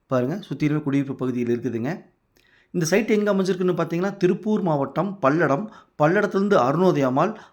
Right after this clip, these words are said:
அருணோதயா மால் பக்கத்துல கருடா மெகா அவென்யூ, அங்க தாங்க இந்த சைட் அமைஞ்சிருக்குது. ரெண்டு சைட்டுங்க, ரெண்டுமே இணைஞ்ச மாதிரி ஜோடி சைட்டுங்க. சைட்டுக்குள்ள மண் ரோடு தாங்க.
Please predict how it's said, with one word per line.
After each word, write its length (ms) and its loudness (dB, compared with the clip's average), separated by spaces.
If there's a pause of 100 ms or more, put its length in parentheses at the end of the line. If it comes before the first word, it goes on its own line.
அருணோதயா 480 2
மால் 200 -2
பக்கத்துல 480 -4 (320)
கருடா 520 6
மெகா 340 2
அவென்யூ, 420 0 (120)
அங்க 220 -2
தாங்க 200 0
இந்த 140 0
சைட் 260 -2
அமைஞ்சிருக்குது. 600 -2 (500)
ரெண்டு 280 4
சைட்டுங்க, 540 0 (100)
ரெண்டுமே 440 4
இணைஞ்ச 360 0
மாதிரி 280 0
ஜோடி 380 4
சைட்டுங்க. 360 -4 (580)
சைட்டுக்குள்ள 800 -2
மண் 200 0
ரோடு 240 2
தாங்க. 260 0